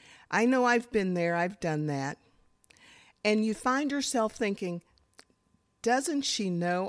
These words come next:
I love her? I mean, I tell her every day that I do, but sometimes she just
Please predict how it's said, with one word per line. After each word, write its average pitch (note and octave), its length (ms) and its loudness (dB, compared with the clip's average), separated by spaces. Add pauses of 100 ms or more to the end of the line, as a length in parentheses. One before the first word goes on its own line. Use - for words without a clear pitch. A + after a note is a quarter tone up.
I E3+ 140 -2
love D3 300 -4
her? - 280 -12 (720)
I A3+ 100 4
mean, B3 220 2
I G3 80 0
tell B3 360 -2
her G#3 300 -2
every A#3+ 240 0
day F3+ 220 2
that E3 160 -4
I D#3 120 -2
do, E3+ 440 -2 (420)
but G3+ 120 -6
sometimes B3+ 580 -2
she G3 140 -6
just B3+ 500 -4